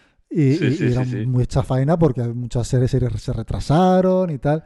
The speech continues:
Speaker 2: Se quedaron
Speaker 1: Pues
Speaker 2: ahí un poquito
Speaker 1: ahora hay otra, otra vez, otra que parece que va a durar meses, y entre ellos, efectivamente, como tú bien dices,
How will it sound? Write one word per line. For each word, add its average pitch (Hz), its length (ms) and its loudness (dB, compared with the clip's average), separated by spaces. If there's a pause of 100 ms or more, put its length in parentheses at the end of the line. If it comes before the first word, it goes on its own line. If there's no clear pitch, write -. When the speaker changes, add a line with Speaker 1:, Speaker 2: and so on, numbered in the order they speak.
(160)
Speaker 2:
Se - 160 -14
quedaron 90 240 0
Speaker 1:
Pues 92 100 -4
Speaker 2:
ahí 92 80 -6
un 87 60 -10
poquito 85 320 -6
Speaker 1:
ahora 147 320 -2
hay 135 240 2
otra, 139 260 4
otra 127 160 -2
vez, 214 240 0
otra 135 220 -6
que 120 80 -8
parece 117 280 -8
que 120 60 -8
va 120 60 -4
a 117 40 -8
durar 117 260 -6
meses, 175 420 -6
y 143 120 -12
entre 113 260 -10
ellos, 127 120 -6
efectivamente, 120 500 -6
como 117 160 -8
tú 117 120 -8
bien 117 160 -4
dices, 123 400 -6